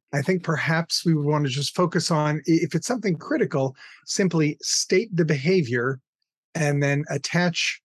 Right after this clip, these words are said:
an adjective or feeling that alerts them to the fact that it, it didn't feel particularly good to you. Uh, for me, I think it was the stacked questions, uh, multiple stacked questions.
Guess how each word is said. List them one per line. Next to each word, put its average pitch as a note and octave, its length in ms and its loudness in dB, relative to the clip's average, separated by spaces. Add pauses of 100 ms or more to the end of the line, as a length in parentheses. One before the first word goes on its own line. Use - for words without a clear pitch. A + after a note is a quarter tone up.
(300)
an D3 160 0
adjective C#3+ 500 0
or B2+ 120 -2
feeling E3 720 0
that C#3+ 160 2
alerts F3 460 2
them C#3 220 -2
to C3 100 -4
the C3 80 -2
fact C3+ 320 -2
that B2+ 120 0
it, C#3 100 -2 (320)
it D3 120 -4
didn't C3+ 240 0
feel D3+ 180 2
particularly B2 440 0
good B2 240 -2
to A#2 60 -8
you. B2 320 -8 (380)
Uh, C#3 140 0
for D#3+ 140 0
me, E3+ 80 2
I E3 100 2
think G3+ 160 2
it A3+ 60 2
was E3 120 2
the D3+ 100 -4
stacked D3+ 360 -2
questions, A#2 680 -4 (340)
uh, C3 160 0
multiple D#3 480 2
stacked D3+ 340 -2
questions. C3+ 600 -4